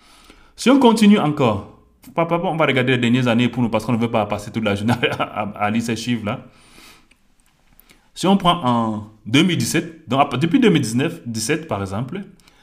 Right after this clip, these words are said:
le garantie que l'ob-, que l'assurance a ob-, obligé de vous donner, c'est zéro virgule neuf.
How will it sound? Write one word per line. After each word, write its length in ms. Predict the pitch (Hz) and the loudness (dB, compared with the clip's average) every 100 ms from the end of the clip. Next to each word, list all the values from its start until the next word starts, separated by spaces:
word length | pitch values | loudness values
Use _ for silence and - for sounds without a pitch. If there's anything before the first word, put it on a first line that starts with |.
| _ - | _ -10
le 60 | |
garantie 720 | 107 131 147 151 - 160 - - - | 0 2 4 2 0 -6 -8 -12 -4
que 60 | |
l'ob-, 320 | 127 123 120 - | 0 0 -4 -8
que 80 | 113 | -6
l'assurance 460 | 98 - 156 208 | -4 -4 -2 0
a 80 | 143 | 0
ob-, 260 | 127 123 131 | 0 -2 -2
obligé 260 | 135 123 147 | -2 0 0
de 60 | |
vous 60 | 139 | 0
donner, 120 | 120 | -4
c'est 120 | 127 | -4
zéro 180 | 110 127 | -2 -2
virgule 240 | 139 117 107 | -2 -2 -4
neuf. 240 | 92 - | -6 -10